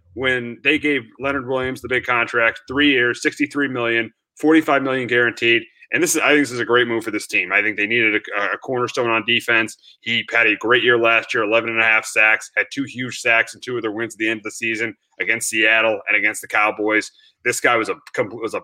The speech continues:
beast last year, the best player on this team last year, no doubt.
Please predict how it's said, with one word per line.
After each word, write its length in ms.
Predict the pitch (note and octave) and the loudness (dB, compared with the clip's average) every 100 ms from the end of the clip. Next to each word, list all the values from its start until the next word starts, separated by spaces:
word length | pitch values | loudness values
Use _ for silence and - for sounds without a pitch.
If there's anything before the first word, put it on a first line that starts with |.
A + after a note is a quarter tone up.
| - | -2
beast 240 | A#2 G#2+ | -2 0
last 260 | A#2+ A2 - | 2 2 2
year, 120 | A2+ F#2 | -2 0
the 80 | C3+ | 0
best 240 | D3 C3+ | 2 0
player 220 | - B2 A2+ | 0 2 2
on 80 | |
this 140 | A2 - | 0 -4
team 240 | A2+ G#2+ | -2 0
last 260 | A2 G#2 - | 0 0 -2
year, 200 | G#2 F#2 | -4 -4
no 220 | G2+ A#2+ A#2+ | -2 0 2
doubt. 280 | A#2 A#2 | 2 2